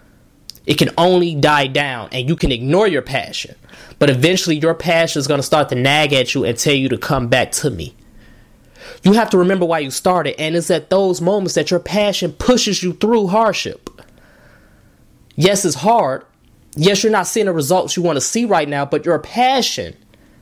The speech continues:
is eventually going to bring you everything that you dreamed of because it's inevitable.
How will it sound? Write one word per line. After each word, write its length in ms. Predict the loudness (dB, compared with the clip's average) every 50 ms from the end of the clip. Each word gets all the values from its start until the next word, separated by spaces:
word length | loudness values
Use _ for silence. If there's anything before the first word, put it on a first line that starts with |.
| _ _ -20 _ -20 _ _ _ _ _ _ _ -4
is 180 | 0 2 2 4
eventually 500 | 2 2 2 2 2 2 0 -2 -4 -2
going 280 | 0 2 2 2 0 0
to 160 | -2 -4 -4
bring 480 | -2 -2 0 0 0 0 0 -2 -2
you 240 | -4 -4 -2 -2 -2 0
everything 480 | 0 2 2 0 0 -2 -2 0 0
that 180 | 0 0 0 -2
you 60 | -2
dreamed 400 | -2 0 0 0 0 0 -2 -2
of 320 | -4 -4 -6 -10 -16 -20 -20 _ _ _ _ _ _ _ _ _ _ _ _ _ _ _ -20 _ -20 -20 -20 _ -20 -20 -18 -4 0
because 440 | 0 2 4 4 4 4 4 2 0
it's 180 | 0 0 0 2
inevitable. 580 | 2 0 2 0 -2 -2 -4 -6 -8 -12 -16